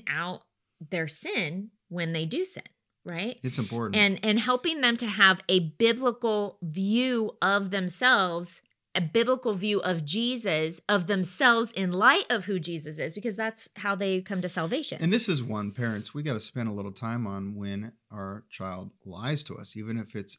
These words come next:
Speaker 2: a small lie that doesn't have big repercussions,
Speaker 1: Mm-hmm.
Speaker 2: because the real big repercussions is their character moving forward.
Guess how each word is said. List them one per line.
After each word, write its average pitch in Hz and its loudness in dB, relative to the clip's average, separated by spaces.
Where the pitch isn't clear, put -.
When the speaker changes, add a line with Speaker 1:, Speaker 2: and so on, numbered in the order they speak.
Speaker 2:
a 101 -14
small 110 -8
lie 101 -8
that 101 -10
doesn't 101 -10
have 95 -10
big 98 -8
repercussions, 107 -4
Speaker 1:
Mm-hmm. 196 -2
Speaker 2:
because 110 -4
the 123 -2
real 151 2
big 139 0
repercussions 104 -6
is 98 -12
their 101 -6
character 117 -6
moving 98 -6
forward. 107 -6